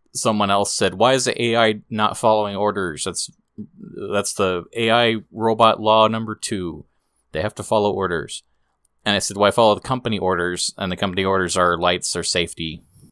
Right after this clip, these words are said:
so we're leaving the lights on." And then while this was going on, the roboticist got into my A I core. He was able to disable the turrets and then reprogram my laws where I was in ultra-capitalist mode,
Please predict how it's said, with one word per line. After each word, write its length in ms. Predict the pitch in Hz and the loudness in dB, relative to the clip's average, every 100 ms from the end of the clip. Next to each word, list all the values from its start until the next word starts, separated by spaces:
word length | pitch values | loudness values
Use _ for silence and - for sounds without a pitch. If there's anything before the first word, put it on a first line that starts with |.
| _ _ _ - | _ _ _ -10
so 180 | - 87 | -4 -2
we're 100 | 85 | -4
leaving 200 | 85 87 | -4 -4
the 60 | |
lights 280 | 87 90 - | 0 0 -2
on." 220 | - 85 _ _ _ _ _ _ _ - | -6 -8 _ _ _ _ _ _ _ 0
And 120 | 104 | 4
then 340 | 113 113 107 - _ | 4 4 0 -4 _
while 280 | 113 104 110 | 2 6 8
this 160 | 113 - | 6 -2
was 120 | 107 | 0
going 280 | 123 110 98 | 2 2 2
on, 380 | 98 110 110 | 4 6 4
the 80 | 98 | 2
roboticist 1000 | 95 87 95 101 110 - 101 95 - - - | 0 4 6 6 4 0 0 -2 -6 -8 2
got 240 | 98 - | 2 2
into 280 | 101 101 104 | -2 -4 -4
my 240 | 95 87 87 | -2 -2 -2
A 180 | 92 | 0
I 140 | 92 107 | 2 2
core. 580 | - 95 87 85 82 _ _ _ _ - | 0 -2 0 0 0 _ _ _ _ -4
He 80 | 107 | 0
was 120 | 104 | 4
able 140 | 104 | 4
to 80 | 101 | 2
disable 400 | 95 - 113 110 | -2 0 2 2
the 100 | 98 | -4
turrets 600 | - 120 123 104 90 - | -2 0 2 2 0 -6
and 180 | - 101 | -6 -4
then 140 | 95 | -4
reprogram 640 | 107 101 - 107 104 101 | -4 -4 0 0 0 -2
my 160 | 98 92 | 0 -2
laws 640 | 85 85 87 104 107 - - _ _ _ - | 2 4 4 4 0 -6 -10 _ _ _ -14
where 480 | - 101 95 92 - | -2 0 2 0 2
I 140 | 95 | 2
was 460 | 95 92 85 - - | 2 -2 -2 -6 -2
in 160 | 110 95 | -2 0
ultra-capitalist 1120 | 113 113 - 101 - 123 123 104 87 82 - | -2 -2 0 -2 4 4 4 -2 -2 -4 -4
mode, 460 | 85 87 82 78 | -2 0 -2 -6